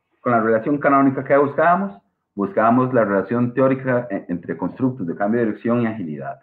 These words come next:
El resultado ha sido similar a los encontrados anteriormente,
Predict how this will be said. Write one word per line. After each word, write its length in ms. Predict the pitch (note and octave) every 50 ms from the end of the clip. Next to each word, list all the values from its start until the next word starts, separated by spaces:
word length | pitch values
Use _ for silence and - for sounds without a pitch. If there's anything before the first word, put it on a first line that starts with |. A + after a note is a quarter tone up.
| _ _ _ _ _ _ _ _ _ _ _ _ _
El 180 | - G#2 G2 F2+
resultado 640 | G2+ F#2+ F#2+ - F#2 F2 - F#2+ G2 A2 B2 B2+
ha 100 | B2 B2+
sido 180 | C#3 C3+ C3+ C3+
similar 460 | C#3 B2 A#2+ A#2 A2+ A2+ A#2+ C#3+ D3
a 60 | D3
los 120 | C#3 C3
encontrados 580 | - A#2 - - F#2+ - - A2+ B2 C3+ C#3 C#3
anteriormente, 800 | C3 A#2 A2+ A2+ G2 G2+ A#2 A#2+ B2 C#3+ E3+ G3 F#3+ - G#2+ G2+